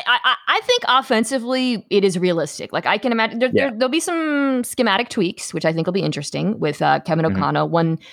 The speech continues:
Speaker 1: assumes it would be a little more pass forward, shall we say?
Speaker 2: Yes.
Speaker 1: Um,
Speaker 2: Yeah.
Speaker 1: maybe, I don't know what, in terms of, like, the, the, I don't think they'll use as much eleven personnel as the Rams do, but that'll also
Speaker 2: They
Speaker 1: depend
Speaker 2: won't.
Speaker 1: on, okay,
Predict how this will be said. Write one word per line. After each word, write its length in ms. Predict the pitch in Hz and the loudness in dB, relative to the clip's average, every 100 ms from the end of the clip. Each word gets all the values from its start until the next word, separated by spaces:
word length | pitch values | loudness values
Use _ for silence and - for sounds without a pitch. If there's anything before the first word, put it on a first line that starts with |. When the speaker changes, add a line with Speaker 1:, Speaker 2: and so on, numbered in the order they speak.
| - - | -10 -8
Speaker 1:
assumes 600 | 165 196 180 180 175 - | -2 2 2 4 2 0
it 120 | - | 0
would 180 | 147 156 | 0 0
be 460 | 165 156 156 160 _ _ _ _ | 0 0 2 0 _ _ _ _
a 60 | 170 | 0
little 240 | 175 185 190 | 4 4 6
more 320 | 196 185 185 | 6 4 2
pass 420 | - 170 180 - | -2 -2 0 -2
forward, 540 | - 175 190 220 262 | 0 2 2 0 -4
shall 240 | 254 - 247 | -6 -4 -4
we 120 | 285 | -4
say? 300 | 285 151 - 554 - | -2 0 0 -4 -2
Speaker 2:
Yes. 280 | - 85 - | -4 -2 0
Speaker 1:
Um, 420 | 175 165 165 165 | 2 4 2 0
Speaker 2:
Yeah. 220 | 90 165 165 - _ | -2 -2 -4 -10 _
Speaker 1:
maybe, 460 | 175 180 170 180 - | -2 0 -2 -2 0
I 120 | 196 | 2
don't 80 | 214 | 4
know 160 | 202 | 4
what, 160 | 190 160 | 2 0
in 80 | 180 | 0
terms 240 | 202 185 | -2 0
of, 40 | |
like, 120 | 185 165 | 0 0
the, 80 | |
the, 360 | 170 156 156 156 _ - - _ _ | -6 -4 -6 -6 _ -20 -20 _ _
I 80 | 208 | 0
don't 140 | 262 | 2
think 140 | 269 | 2
they'll 100 | 233 | 2
use 220 | 214 202 170 | 2 0 0
as 60 | |
much 180 | 180 160 | 0 2
eleven 240 | 175 165 | 0 0
personnel 480 | 160 170 - 156 151 | 0 -2 0 2 2
as 420 | 147 151 147 - - | 2 -2 -8 -10 -4
the 60 | |
Rams 320 | 156 160 160 | -2 0 -2
do, 160 | - 160 | -4 -6
but 200 | - 151 | -4 0
that'll 280 | 156 151 151 | 2 2 2
also 240 | 139 - | 0 -2
Speaker 2:
They 120 | - | 0
Speaker 1:
depend 120 | 123 123 | 2 2
Speaker 2:
won't. 200 | 123 147 | 0 0
Speaker 1:
on, 140 | 151 _ _ _ _ - | -6 _ _ _ _ -4
okay, 160 | - | -2